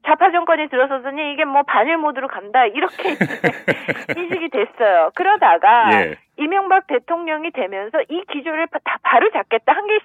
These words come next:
Speaker 1: 실은 출발입니다.
Speaker 2: 어.
Speaker 1: 그래서 이거는 뭐가 옳다 그르다라고 얘기를 할 수가 없어요.
Speaker 2: 음.
Speaker 1: 노무현 대통령이 아무리 당연으로 이야기를 했더-, 했더라도
Speaker 2: 네.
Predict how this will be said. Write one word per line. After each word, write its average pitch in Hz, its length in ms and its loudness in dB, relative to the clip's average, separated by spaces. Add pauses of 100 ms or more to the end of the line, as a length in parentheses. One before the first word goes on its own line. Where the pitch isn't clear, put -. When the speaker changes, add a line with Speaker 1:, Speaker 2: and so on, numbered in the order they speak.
Speaker 1:
실은 480 260 -2
출발입니다. 262 920 -2
Speaker 2:
어. 101 600 0
Speaker 1:
그래서 349 220 0
이거는 381 320 2
뭐가 381 340 4
옳다 415 280 0
그르다라고 247 520 2
얘기를 214 220 0
할 320 160 2
수가 285 480 2
없어요. 180 440 4
Speaker 2:
음. 170 60 -6
Speaker 1:
노무현 359 320 0
대통령이 302 400 -4
아무리 254 300 0
당연으로 311 600 -4
이야기를 208 440 -2
했더-, 339 440 2
했더라도 202 800 0
Speaker 2:
네. 78 340 0